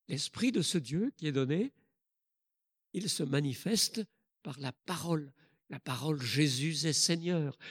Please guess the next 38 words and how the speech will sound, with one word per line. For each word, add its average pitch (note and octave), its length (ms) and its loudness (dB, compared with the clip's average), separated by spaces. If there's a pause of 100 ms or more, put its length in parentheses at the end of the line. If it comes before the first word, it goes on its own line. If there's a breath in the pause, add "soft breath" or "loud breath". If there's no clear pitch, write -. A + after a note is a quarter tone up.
(120)
Voilà C#3+ 180 2
comment D#3 300 2
continue F3+ 520 2 (560 loud breath)
le C3+ 320 0 (220)
paragraphe C3+ 540 -2
que D3 120 -2
j'évoque C3+ 520 0 (280 loud breath)
au D#3 80 -4
début C#3 240 -4
du C3 120 -4
chapitre C#3 400 -2
douze D3 220 0
de - 60 -6
la C3+ 80 -6
première C3+ 320 -6
aux B2 60 -12
Corinthiens. - 480 -10 (1500)
Le C#3 120 -12
Dieu D#3 180 0
de E3+ 80 -2
la D3+ 140 0
Bible G3 260 -10 (220)
est F3 120 -4
le D#3+ 160 -2
Dieu D3 220 -4
qui - 220 -8
parle, E3+ 500 -2 (840)
parce - 200 -6
que C#3 100 -8
c'est - 240 -2
un C3 80 -2
Dieu C#3 240 -2
qui B2 200 -10
ne, B2+ 140 -16 (460)
qui E3+ 100 -20
ne E3 140 -14
veut D#3 280 -4
pas, E3 440 0